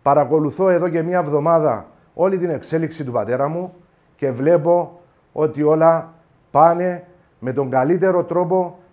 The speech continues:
και με λαθασμένες εντυπώσεις που είχαμε από την αρχή, πριν έρθουμε στο Διαβαλκανικό. Σας ευχαριστώ πάρα πολύ όλους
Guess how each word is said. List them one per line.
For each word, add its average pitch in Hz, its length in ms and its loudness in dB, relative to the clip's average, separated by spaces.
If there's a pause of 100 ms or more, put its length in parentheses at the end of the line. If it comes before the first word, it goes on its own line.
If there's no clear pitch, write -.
(160)
και 160 100 -4
με 147 100 -2
λαθασμένες 147 720 0
εντυπώσεις 151 800 -4 (360)
που 135 120 -6
είχαμε 151 640 -2
από 131 240 -6
την 131 140 -6
αρχή, 151 460 -6 (400)
πριν 143 220 -2
έρθουμε 151 500 -2
στο 151 200 -8
Διαβαλκανικό. 113 840 -4 (760)
Σας 127 240 -6
ευχαριστώ 156 800 -4 (640)
πάρα 151 300 4
πολύ 135 500 -4 (100)
όλους 156 560 -4